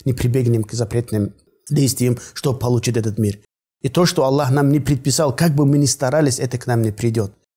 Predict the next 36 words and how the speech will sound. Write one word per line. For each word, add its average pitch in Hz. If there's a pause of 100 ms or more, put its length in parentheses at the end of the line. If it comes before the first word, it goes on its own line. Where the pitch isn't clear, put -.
(240)
Чтобы 143
Аллах, 156
субхану 147
ва 135
тааля, 147
дал 147
нам 135 (220)
уверенность 147
в -
том, 185 (320)
что - (200)
Аллах, 143
субхану 131
ва 120
тааля, 143 (420)
даёт, 127
никто 113
его 117
не 113
удержит, 139
а 123
то, 123 (320)
который 110
удерживает 117
Аллах, 123
субхану -
ва -
тааля, 151 (360)
его 120
никто 117
не 110
способен 101
дать. 90 (300)
Вот 123
такие 123
понимания 107